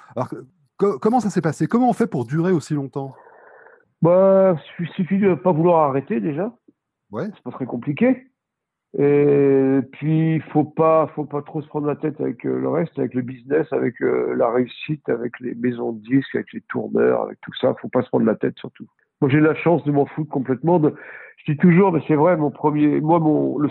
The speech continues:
Speaker 2: summum de ma carrière, c'est quand j'ai sorti mon premier quarante-cinq tours. Là, j'étais, j'avais réussi, voilà. Après, depuis, c'est du bonus, je m'en fous, quoi. Je m'en fous de vendre des disques, de faire le tournée des Zéniths, de tout ça, j'en, j'en ai rien à foutre. Donc, ça aide vachement. Quand tu fais des chansons, on t'est, on est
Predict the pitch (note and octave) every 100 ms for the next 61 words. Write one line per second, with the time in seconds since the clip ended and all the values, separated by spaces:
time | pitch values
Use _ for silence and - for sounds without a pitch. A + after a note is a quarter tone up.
0 | - F3 E3+ F#3 E3 D3+ D3 D3+ E3 F3+
1 | - C#3 B2+ B2+ C3+ - C#3+ C3+ - C#3+
2 | C3+ C3+ C#3 D3+ D3 F3+ D3 _ _ _
3 | _ _ C#3+ D#3 C3 B2+ C3 A#2+ C3 C3
4 | B2 D#3+ C#3+ F3+ C3+ C#3 C#3 B2+ - F3
5 | C#3+ C#3 - D3+ B2+ C3 D3 E3+ E3+ B2+
6 | C3+ - F3 D#3 A#2+ B2 A2+ A#2 - D#3
7 | B2 B2 A2 A2+ B2+ C3+ A#2 - A2 G#2
8 | - A#2 A#2+ A2+ G#2+ A2+ A#2 C#3 - -
9 | - D3 C3+ G2 G2+ - G#2 A#2 C#3 C#3+
10 | - G3 _ - - - D#3 D3+ E3 C#3
11 | C#3+ C#3 E3 E3+ _ _ _ - D3 E3
12 | D#3 - D#3 C#3+ F3+ F#3 D3+ D3 D3 D#3+